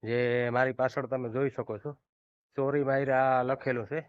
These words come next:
ત્યાં ભગવાન શ્રી કૃષ્ણના અને રૂક્ષ્મણી માના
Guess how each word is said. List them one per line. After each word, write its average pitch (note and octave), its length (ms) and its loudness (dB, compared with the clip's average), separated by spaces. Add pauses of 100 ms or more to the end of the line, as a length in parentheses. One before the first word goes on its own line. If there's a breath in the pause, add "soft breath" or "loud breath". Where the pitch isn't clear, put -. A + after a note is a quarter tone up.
(640 soft breath)
ત્યાં B2 560 0
ભગવાન C#3 360 2
શ્રી C#3 220 -6
કૃષ્ણના C3+ 520 -2
અને A#2 640 -6
રૂક્ષ્મણી C3+ 480 -2
માના C3 320 -2